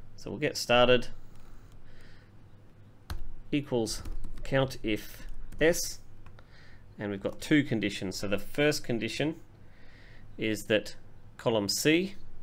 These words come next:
contains the name Frank, and then using the comma, it prompts us for a second criteria, and this time we're going to look in column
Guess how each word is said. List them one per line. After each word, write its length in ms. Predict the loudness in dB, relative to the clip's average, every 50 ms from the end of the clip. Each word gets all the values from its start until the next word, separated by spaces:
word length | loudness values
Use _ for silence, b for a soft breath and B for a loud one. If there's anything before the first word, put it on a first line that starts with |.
| -8 -10 -12 -12 -14 -16 -16 -18 -18 -18 -18 -18 -18 -18 -18 -16 -16 -16 -14 -10 -6 -2 0 2 4 4 4 2 B B B B B B B B B B B -2 -4 -4 -6 -8 -6
contains 520 | -4 -4 -2 0 0 0 2 0 0 -2
the 100 | 0 2
name 400 | 4 6 6 6 4 2 0 -2 -4 -6 -6 -6 -6 -6 -6 -6 -6 -6 -6 -6 -6
Frank, 480 | -4 2 6 6 6 6 4 0 -10 -14 -14 -16 -16 -18 -18 -18 -18 -18 -20 -20 -18 -18 -16 -12 -10 -8 -6 -4 -4 -4 -4 -6 -8 -10 -12 -14 -16 -16 -16 B B B B B B B B B B B B B B -6
and 180 | -4 -4 -2 2
then 380 | 4 6 6 6 6 4 0 -2 -6 -10 -10 -10 -12 -10 -10 -10 -8 -6 -6 -6 -6 -6 -6 -8 -8 -10 -8
using 300 | -8 -8 -6 -4 -4 -4
the 60 | -6
comma, 460 | -4 -2 0 2 4 4 4 2 0 -4 -10 -14 b b b b b b b b b b b b -8
it 140 | -8 -6 -6 -6 -2
prompts 280 | 0 0 0 0 0 -2
us 140 | -2 -2
for 300 | -2 -2 0 2 2 4
a 160 | 2 2 0 -4
second 420 | -6 -4 -2 -2 0 0 0 -2 -2
criteria, 760 | 0 0 0 0 0 0 0 2 2 2 4 2 2 2 0 -4 -8 b b b b b b b b b b b b b -14 -16 -12 -8 -4
and 100 | -2 -2
this 120 | -2 -2
time 180 | -2 -2 -2 0
we're 80 | 0 2
going 240 | 2 2 2 0
to 100 | -2 -4
look 160 | -4 -4 -4 -4
in 120 | -6 -6
column 280 | -2 -2 0 0 0